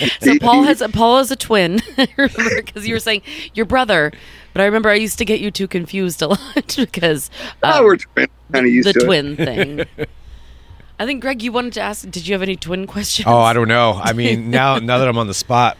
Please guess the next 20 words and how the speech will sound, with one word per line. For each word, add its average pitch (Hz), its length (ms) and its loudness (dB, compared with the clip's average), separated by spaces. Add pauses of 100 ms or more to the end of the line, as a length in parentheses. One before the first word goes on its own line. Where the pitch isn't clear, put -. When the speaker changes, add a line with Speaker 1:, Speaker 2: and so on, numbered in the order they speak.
Speaker 3:
twin 127 240 -8
questions. 107 560 -10
I 123 60 -8
mean, 127 260 -4 (1000)
Speaker 1:
Do 196 80 -6
you 208 60 2
guys 247 160 2
think, 240 240 -4
like, 208 140 -2
the 185 80 -2
same 175 240 -4
thoughts 147 320 -6
sometimes? 196 520 -2
Can 185 120 2
you 170 100 2
read 170 120 2
each 185 120 0
other's 170 220 2
minds? 147 520 -2
Speaker 2:
<laughs> - 40 0